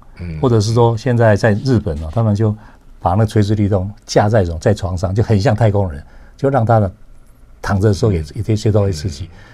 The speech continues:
Speaker 2: 就是不要因为治疗疾病而造成肌-，那，那个肌少症。
Speaker 1: 肌肉，
Speaker 2: 哎。
Speaker 1: 肌-，肌肉流失哈。
Speaker 2: 嗯。
Speaker 1: 那你这边也讲说，运动，如果运动加上减重五趴，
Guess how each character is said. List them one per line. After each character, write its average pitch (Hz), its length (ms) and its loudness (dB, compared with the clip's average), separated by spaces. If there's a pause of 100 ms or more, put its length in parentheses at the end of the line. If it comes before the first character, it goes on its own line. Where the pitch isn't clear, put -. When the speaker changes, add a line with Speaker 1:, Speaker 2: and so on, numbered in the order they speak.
(120)
Speaker 2:
就 147 80 -2
是 160 120 2
不 156 200 -2
要 160 160 8
因 151 180 4
为 127 220 4 (200)
治 165 180 2
疗 113 160 6
疾 107 220 0
病 110 200 0
而 107 120 2 (100)
造 127 160 2
成 101 280 2
肌-， - 180 -20 (180)
那， 110 180 2 (160)
那 117 140 0
个 101 140 2
肌 - 200 -2
少 92 180 0
症。 110 100 -4
Speaker 1:
肌 113 40 0
肉， 101 240 0
Speaker 2:
哎。 90 120 -6
Speaker 1:
肌-， 78 100 -6
肌 98 140 -10
肉 101 160 2
流 76 180 -4
失 73 220 -6
哈。 76 160 -6
Speaker 2:
嗯。 85 100 -2 (640)
Speaker 1:
那 190 100 4
你 143 140 4
这 170 80 4
边 180 100 6
也 147 80 6
讲 98 200 2
说， 117 140 2
运 180 280 4
动， 113 240 4
如 131 100 2
果 143 120 6
运 165 260 2
动 131 180 0
加 147 140 4
上 131 180 0
减 98 200 -2
重 120 240 0
五 90 220 -4
趴， 147 340 0